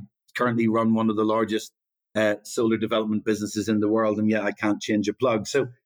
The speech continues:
it certainly wasn't anything that was planned. And, and as you say, I had a bit of money in my back pocket. Um, I liked the idea of renewables. I've always been interested in the whole, you know, the whole sort of, you know, shift away from, from fossil fuels. Um, and I found myself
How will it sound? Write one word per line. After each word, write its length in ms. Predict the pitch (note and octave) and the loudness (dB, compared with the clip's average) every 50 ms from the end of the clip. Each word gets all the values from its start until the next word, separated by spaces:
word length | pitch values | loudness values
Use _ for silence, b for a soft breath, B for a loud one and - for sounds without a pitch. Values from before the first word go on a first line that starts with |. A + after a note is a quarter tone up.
| b b b | b b b
it 140 | C#3 C#3 - | -6 -6 -4
certainly 340 | - G3+ G#3 G3 F3 E3 D3+ | -2 -2 -2 0 0 0 0
wasn't 480 | C3+ B2+ C3 C#3+ D3+ C3+ D#3 D3+ C#3 C#3+ | 0 2 2 0 0 2 0 -2 -2 0
anything 440 | C3+ C3+ C#3 C3 B2 C3+ B2+ A#2+ | 0 0 0 0 -2 -2 0 0
that 100 | A2+ A2+ | 0 0
was 160 | A2 G#2 G2 - | 0 -2 -6 -6
planned. 480 | _ - E3+ E3 D3 A#2+ G#2+ G#2+ A#2 - | _ -4 -2 0 0 0 0 -2 -2 -2
And, 180 | B2+ B2+ B2 B2 | 0 0 2 2
and 160 | B2+ B2+ B2 B2 B B B B B B - | 2 2 2 2 B B B B B B -4
as 100 | A#2+ A#2 | -2 0
you 80 | A#2+ | 0
say, 240 | A#2+ - F3 E3 C#3+ | 0 0 0 2 2
I 80 | B2 A#2 | 2 0
had 140 | B2 B2 A#2+ | 0 0 0
a 20 | |
bit 160 | A#2+ B2+ B2 | 0 0 0
of 60 | B2 | 2
money 180 | A#2+ A#2+ A#2+ A#2+ | 2 2 2 2
in 100 | A#2 A#2 | 2 2
my 120 | A2+ A2 | 2 2
back 280 | G#2+ G#2 A2+ A2+ - - | 0 0 -4 -6 -6 -6
pocket. 440 | - D3 C#3 - - D#3 C#3 - _ - | -4 -4 -4 -2 -2 -2 -4 -4 _ -4
Um, 360 | B2 A#2+ A2+ A2+ A#2 A2+ A2+ - _ _ _ _ _ _ _ - | 0 0 2 4 2 2 0 -4 _ _ _ _ _ _ _ -4
I 420 | B2 B2 B2 B2 A#2+ A#2+ A#2+ A#2+ A#2+ - | -2 0 2 2 2 2 0 0 -4 -6
liked 400 | - A#2+ B2 B2+ C#3 C#3+ C#3+ - | -4 -2 0 0 0 0 -4 -4
the 120 | A#2 C3 C3 | -2 0 0
idea 340 | A#2+ B2 A#2 A#2+ A#2+ A#2+ A#2 | 2 0 0 2 0 0 0
of 60 | G#2+ | 0
renewables. 500 | A2+ A2+ A#2+ C3 C3+ C3 C3 C3+ A#2 A#2+ | 0 0 2 2 2 2 2 0 0 0
I've 120 | B2 A#2 | 0 0
always 220 | A#2+ B2 B2+ A#2+ B2 | 2 0 0 0 0
been 240 | B2 A#2 A2+ A2+ A#2 C3 | 2 2 2 2 2 -2
interested 500 | C3 C3 C3 C3+ A#2+ - - B2+ A2+ A#2 | -4 -2 -2 -4 -6 -2 -2 0 2 4
in 160 | A2+ A2+ A2+ | 4 4 4
the 80 | A2+ | 4
whole, 360 | G#2 A#2 A#2+ A#2+ A#2 A2+ A2+ - _ - | 2 2 2 2 2 0 -2 -4 _ -6
you 100 | B2 A2+ | -2 -2
know, 140 | A2 G#2+ | -2 -2
the 80 | G#2+ G#2+ | -2 -2
whole 180 | A2 A#2 A#2 A2 | 0 0 0 0
sort 220 | - - A2 G#2+ | 0 -2 0 0
of, 120 | G#2+ G#2 - _ _ _ _ _ _ _ - | 0 -2 -4 _ _ _ _ _ _ _ -4
you 60 | A#2+ A2 | -2 0
know, 60 | G2+ | 0
shift 440 | G2 - - - C3+ B2 B2 - - | 0 -2 -2 0 0 0 0 0 -2
away 320 | B2 A2 A2 A2+ A2 A2+ | 0 0 2 2 2 2
from, 380 | A2+ - - A#2 G#2+ A2 A2 G#2+ _ | 0 0 -4 -2 0 0 -2 -4 _
from 220 | - A#2+ A2 G2+ | -4 -4 -4 -2
fossil 360 | - A2+ G#2+ - - A2 G2 | -2 -2 -4 -2 -2 -6 -6
fuels. 440 | - - C3 A2 G2+ A#2 C3 C3 - _ _ _ _ _ _ _ - | -2 0 0 0 0 -2 -4 -8 -18 _ _ _ _ _ _ _ -4
Um, 280 | - C#3 C#3 C#3 C3 - - | 0 0 0 0 -2 -4 -2
and 140 | C#3 C#3+ C#3 | 0 0 0
I 60 | C3 | 0
found 240 | - D#3 E3 E3 D3+ | 0 -2 -2 0 0
myself 600 | C#3+ C3+ C3+ - D3+ C3+ B2+ C3 A2+ - - | 0 -2 -2 -2 -2 0 0 0 -2 -4 -10